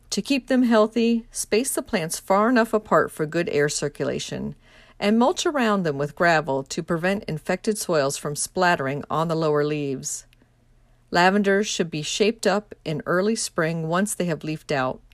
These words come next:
Cut just the dead tips off so you don't mistakenly go too far back into the woody parts of the stem.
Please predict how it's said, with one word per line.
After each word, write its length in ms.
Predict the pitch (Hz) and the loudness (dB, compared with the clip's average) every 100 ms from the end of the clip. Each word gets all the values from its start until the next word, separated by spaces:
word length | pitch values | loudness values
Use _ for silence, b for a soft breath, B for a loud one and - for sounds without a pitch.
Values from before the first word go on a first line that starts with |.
| b b b b | b b b b
Cut 280 | - 311 311 | 0 0 0
just 260 | 240 233 - | -2 -2 -2
the 80 | |
dead 340 | 180 180 180 175 | -2 0 0 -2
tips 320 | - - - | -6 -4 -2
off 300 | 139 135 - | 0 0 -4
so 160 | - 165 | -4 -2
you 160 | 175 | 0
don't 220 | 214 226 | 0 0
mistakenly 580 | 208 196 196 190 180 160 | -2 -2 -2 -2 -4 -4
go 220 | 143 151 | -2 -2
too 420 | 147 - - 269 311 | -2 -6 -4 -2 0
far 260 | - 175 | 2 2
back 360 | 156 147 143 151 | 4 0 0 -6
into 180 | 143 156 | -6 -4
the 80 | |
woody 240 | 147 160 143 | -2 -2 -4
parts 320 | - 143 - | -2 -4 -4
of 80 | - | -10
the 60 | |
stem. 560 | 143 - 156 135 127 | -8 -4 -2 -2 -6